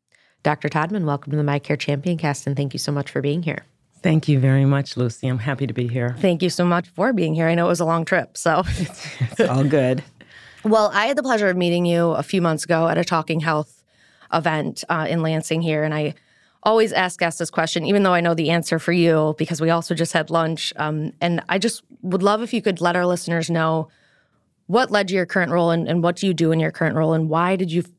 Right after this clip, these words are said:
Speaker 1: pick this field?
Speaker 2: So what led, one question at a time, what
Speaker 1: Yeah.
Speaker 2: led me to this work? And the way I grew up was very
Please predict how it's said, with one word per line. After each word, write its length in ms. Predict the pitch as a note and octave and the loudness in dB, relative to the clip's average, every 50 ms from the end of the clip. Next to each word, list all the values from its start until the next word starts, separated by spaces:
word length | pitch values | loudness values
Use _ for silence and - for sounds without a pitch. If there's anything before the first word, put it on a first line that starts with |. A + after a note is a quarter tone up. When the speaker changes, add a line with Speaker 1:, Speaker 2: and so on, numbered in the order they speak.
| _ _ _ | _ _ _
Speaker 1:
pick 180 | G3 F3 - | -2 -2 0
this 220 | - D#3 D3+ - - | 0 -4 -4 -4 -6
field? 400 | - D3 C#3 G2 - - - _ _ _ _ _ _ _ _ _ _ _ _ _ | -4 -2 -2 -2 -2 -4 -8 _ _ _ _ _ _ _ _ _ _ _ _ _
Speaker 2:
So 260 | - - F#3+ F3 D#3+ | -6 -2 0 0 0
what 320 | C3 B2 C3 D3 E3 E3 | 0 -2 -2 -2 -2 0
led, 600 | D3+ D3+ D#3 C#3+ C#3+ C#3+ D3 D3+ - - B2+ A#2+ | 0 0 0 0 0 0 -2 -4 -6 -10 -12 -8
one 280 | B2+ C#3 C3 C3 C#3+ D3 | -2 0 2 2 2 0
question 360 | - - C#3 C3 - - C3+ | 0 0 -2 -2 0 0 0
at 120 | B2+ B2+ B2 | 0 0 0
a 40 | |
time, 380 | A#2+ - - - C3+ B2+ A#2+ A#2+ | -4 -6 -4 -2 0 0 2 2
what 160 | B2 C3 C3+ - - - | 0 0 -2 -4 -8 -2
Speaker 1:
Yeah. 140 | - F3 F3 | 0 2 2
Speaker 2:
led 100 | D#3 D3 | 2 4
me 160 | D3 C#3+ C#3+ | 2 2 2
to 180 | C#3+ - - B2+ | 0 -4 -4 -2
this 340 | B2 B2+ B2+ - - - | 0 0 -2 -2 -6 -12
work? 340 | - C#3 C3 B2 B2+ B2+ A#2 - - F#3 | -8 -4 -2 0 0 -2 -4 -6 -4 -2
And 280 | D#3 D3 C3+ C#3 D3 | 0 2 2 0 -2
the 180 | - C#3 D3+ D3+ | -2 0 2 2
way 240 | D3 D3 C#3+ C#3+ C#3+ | 4 4 4 2 0
I 20 | |
grew 300 | C#3+ B2+ C3 C3+ C#3 C3 | 0 0 0 2 2 4
up 180 | C3 C3 - - | 2 2 0 -2
was 260 | B2+ B2+ B2 A#2+ B2 | -2 -2 -2 -4 -6
very 640 | B2+ B2+ C3+ C3+ C3 C3+ B2+ B2 B2 B2 C3 - | -2 0 2 2 4 2 2 0 -2 -4 -6 -8